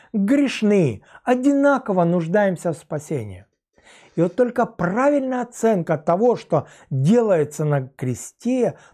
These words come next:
того, что Бог делает для меня, поможет теперь правильно относиться и по горизонтали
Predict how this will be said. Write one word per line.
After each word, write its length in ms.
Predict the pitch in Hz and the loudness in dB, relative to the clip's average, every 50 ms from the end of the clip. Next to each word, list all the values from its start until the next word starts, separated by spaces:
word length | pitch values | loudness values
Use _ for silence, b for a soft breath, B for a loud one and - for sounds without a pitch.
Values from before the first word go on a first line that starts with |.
| b _ | b _
того, 300 | - 226 226 254 285 262 | 0 0 2 2 2 0
что 220 | - - - 247 | 0 0 0 0
Бог 600 | 214 185 156 147 151 180 294 320 330 302 233 196 185 | 2 2 0 0 0 2 2 4 4 2 0 -2 -4
делает 720 | 165 196 233 214 185 160 143 123 110 101 98 - _ _ _ _ _ _ _ _ _ _ _ _ | 0 0 2 2 2 2 2 0 0 -4 -6 -12 _ _ _ _ _ _ _ _ _ _ _ _
для 460 | 135 131 131 160 165 175 220 254 285 | -4 -2 2 2 4 4 4 2 0
меня, 600 | 277 277 277 277 262 247 208 170 123 104 107 - _ b b b b b b b b _ | -2 -4 -6 -6 -4 -4 -4 -4 -4 -6 -12 -16 _ b b b b b b b b _
поможет 680 | - 180 190 208 233 262 277 262 185 190 180 160 - | -2 0 0 0 0 2 2 0 2 0 -2 -2 -2
теперь 340 | - 180 - - 196 170 151 | -4 -4 0 0 0 0 0
правильно 680 | - _ - 233 262 285 302 294 285 285 269 262 262 254 | -2 _ -2 0 2 2 2 2 2 0 0 0 -2 -2
относиться 800 | 240 240 226 226 226 196 - - - 220 220 226 220 - - 190 | -2 -4 -4 -4 -4 -4 -4 -6 -4 -2 -2 -2 -2 -4 -8 -10
и 180 | - - 190 | -6 -6 -8
по 160 | 156 - 175 | -6 -6 -8
горизонтали 920 | 160 147 151 139 131 123 123 123 117 117 - - 151 151 143 139 131 135 | -4 -2 -2 -2 -2 -2 -6 -8 -8 -8 -4 -2 -2 0 -2 -2 -6 -10